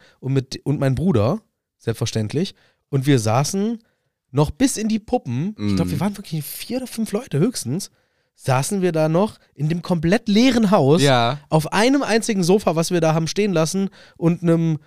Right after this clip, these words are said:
Speaker 1: so einem kleinen Beistelltisch, den wir da auch einfach haben stehen lassen, sollen die Nachkäufer, sollen sie wegschmeißen oder was weiß ich. Ansonsten war das leer. Und da saßen wir da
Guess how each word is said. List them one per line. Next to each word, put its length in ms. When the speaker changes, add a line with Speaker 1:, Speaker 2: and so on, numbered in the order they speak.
Speaker 1:
so 160
einem 120
kleinen 600
Beistelltisch, 680
den 160
wir 80
da 120
auch 140
einfach 300
haben 140
stehen 200
lassen, 220
sollen 160
die 100
Nachkäufer, 1160
sollen 180
sie 100
wegschmeißen 460
oder 140
was 100
weiß 140
ich. 160
Ansonsten 420
war 80
das 180
leer. 300
Und 120
da 120
saßen 420
wir 120
da 380